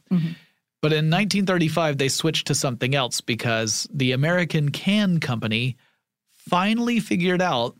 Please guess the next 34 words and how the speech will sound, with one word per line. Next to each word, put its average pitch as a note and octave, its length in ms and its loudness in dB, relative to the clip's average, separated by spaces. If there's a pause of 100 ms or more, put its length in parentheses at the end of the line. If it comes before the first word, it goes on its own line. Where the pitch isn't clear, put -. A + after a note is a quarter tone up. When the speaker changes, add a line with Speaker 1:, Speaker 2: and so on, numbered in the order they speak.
(120)
Speaker 2:
how D3+ 240 -2
to D#3+ 80 0
can D#3+ 380 0
beer D#3+ 260 0
without C#3 300 0
it C3+ 100 -2
blowing C3+ 500 0
up. A#2 280 -4 (160)
And D3+ 120 2
that's G3+ 380 0 (180)
actually D3 440 2
true. B2 420 0
They C#3 300 4
Speaker 1:
Mm-hmm. D#3+ 240 2
Speaker 2:
tried G#3+ 340 0
originally E3+ 400 2
in C#3+ 100 0
nineteen D#3+ 360 0
oh D3 80 2
nine B2+ 480 0
to - 100 -4
can B2+ 320 -2
beer, C3 380 0 (440)
but D#3 100 0
the D3+ 60 0
carbonation D#3 840 0
would C#3+ 220 -2
cause C3 280 0
the A#2+ 100 -4
cans B2 340 0
to A#2 120 0
explode. G#2+ 800 -4 (580)
Speaker 1:
That's C3+ 400 2
Speaker 2:
And - 40 -20